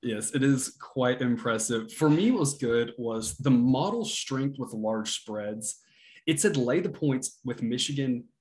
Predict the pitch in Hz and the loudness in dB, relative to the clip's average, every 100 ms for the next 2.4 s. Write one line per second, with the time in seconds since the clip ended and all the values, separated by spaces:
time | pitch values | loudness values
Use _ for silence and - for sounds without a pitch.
0 | _ - 143 135 123 110 107 110 120 120 | _ -6 -2 0 0 0 -4 -4 -2 0
1 | 120 - 120 135 113 113 107 107 - 107 | -2 -4 -4 -2 -2 -4 -6 -8 -6 -6
2 | - 104 101 - | -6 -6 -6 -8